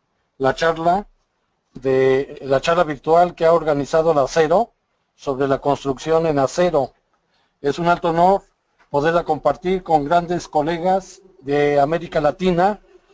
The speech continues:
y para mí es un alto honor, eh, saludar por este medio a un excelente profesor, excelente diseñador y gran amigo Arnaldo Gutiérrez. Bien,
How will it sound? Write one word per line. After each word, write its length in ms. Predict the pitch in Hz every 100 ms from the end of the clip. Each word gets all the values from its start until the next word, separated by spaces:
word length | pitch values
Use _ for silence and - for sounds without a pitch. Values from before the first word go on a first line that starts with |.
| _ _
y 100 | 143
para 220 | 131 151
mí 160 | 160 180
es 140 | 175
un 80 | 175
alto 220 | 175 170
honor, 360 | 160 175 185 175 _ _ _ _
eh, 240 | 147 143 135
saludar 440 | 160 147 156 175
por 120 | 175
este 200 | 165 -
medio 520 | 160 170 175 180 180 - _ _ _ -
a 100 | 139
un 180 | 170
excelente 520 | 170 - 151 165 160 160
profesor, 640 | 147 135 131 165 170 - _ _ _ _ _ _ -
excelente 600 | 139 - 151 170 170 160
diseñador 560 | 151 156 147 147 165
y 80 | 160
gran 200 | 160 160
amigo 540 | 156 165 156 165 160 -
Arnaldo 460 | 135 147 156 151
Gutiérrez. 840 | 139 135 - 147 131 131 - - _ _ _ _ _ _ _ _ _ _ _ _ _ _ _ _ _ _ _ _ - - _ _ _ - - - _ - - _ _ _ _ _
Bien, 340 | 131 156 143